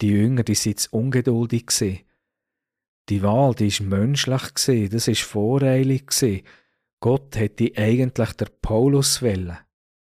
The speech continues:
Der ist ja richtig ausgebildet gewesen, der hat können streiten, der hat sehr viel eingesteckt, das wär doch ein würdiger Apostel. Aber die Apostelgeschichte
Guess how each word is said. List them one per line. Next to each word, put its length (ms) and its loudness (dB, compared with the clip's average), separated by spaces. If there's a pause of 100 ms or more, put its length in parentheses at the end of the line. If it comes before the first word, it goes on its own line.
(320)
Der 200 0
ist 120 0
ja 100 -2
richtig 400 -2
ausgebildet 640 -2
gewesen, 420 0
der 140 -2
hat 140 -6
können 300 -4
streiten, 720 -2 (460)
der 160 0
hat 360 -10
sehr 320 2
viel 300 2
eingesteckt, 880 0
das 380 0
wär 200 0
doch 260 -4
ein 100 -2
würdiger 540 0
Apostel. 720 -4 (1400)
Aber 200 -2
die 140 -4
Apostelgeschichte 1300 -2